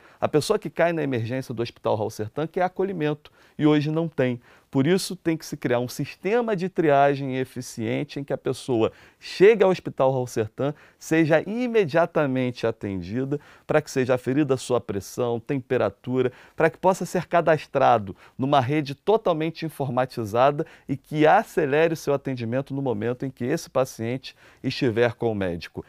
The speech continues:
Ser atendido no mínimo de tempo possível, isso será feito de forma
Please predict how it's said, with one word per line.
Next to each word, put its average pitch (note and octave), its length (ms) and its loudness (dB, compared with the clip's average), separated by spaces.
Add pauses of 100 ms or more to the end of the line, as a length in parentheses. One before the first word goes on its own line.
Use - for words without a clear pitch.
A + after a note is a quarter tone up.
(180)
Ser E3 360 2
atendido D3+ 560 -2
no D3+ 120 -4
mínimo F#3+ 440 -4
de D3+ 100 -6
tempo D3+ 300 -6
possível, E3 580 -6
isso F3+ 140 -6
será D3 260 0
feito F3+ 400 -4 (240)
de B2 140 -2
forma E3+ 480 2